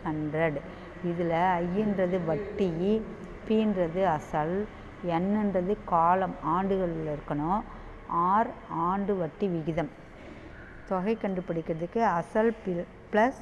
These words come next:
வட்டி. தனி வட்டி கணக்கிடுகையில் ஆண்டுக்கு முன்னூற்று அறுபத்தைந்து நாட்கள் என எடுத்துக்கொள்ள வேண்டும். நாட்கள் அல்லது மாதங்கள்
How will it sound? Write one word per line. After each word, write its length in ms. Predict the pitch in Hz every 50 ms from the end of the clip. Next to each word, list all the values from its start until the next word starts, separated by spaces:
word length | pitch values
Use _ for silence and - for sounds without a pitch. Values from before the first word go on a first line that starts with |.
| - -
வட்டி. 380 | 156 147 135 - - - - - - - - - - - - - - - - - - - - - - - - - - - - - - - - - -
தனி 280 | 196 185 185 202 226 226
வட்டி 240 | 226 214 220 220
கணக்கிடுகையில் 1040 | 208 - - 190 175 185 185 - - 180 180 175 180 165 160 170 190 226 254 269 269 - - - - - - -
ஆண்டுக்கு 720 | - 160 165 180 196 214 220 214 196 226 - - - 240 247
முன்னூற்று 480 | 226 208 202 202 202 220 214 214 226
அறுபத்தைந்து 840 | 202 185 185 180 180 175 170 160 175 170 165 170 170 170 165 165 165 160
நாட்கள் 420 | 160 160 175 185 180 - 208 196
என 220 | 190 175 175 190
எடுத்துக்கொள்ள 580 | 214 202 175 170 - - 175 - 185 165 160 160
வேண்டும். 380 | 151 151 151 147 - - - - - - - - - - - - - - - - - - - - - - - - - - - - - - -
நாட்கள் 800 | - 180 175 165 185 202 208 208 - - 233 226 240 247 254 -
அல்லது 560 | - - 185 185 185 180 175 165 196 214 233
மாதங்கள் 920 | 226 202 180 165 165 170 190 208 208 226 226 220 208 220 220 226 233 233 226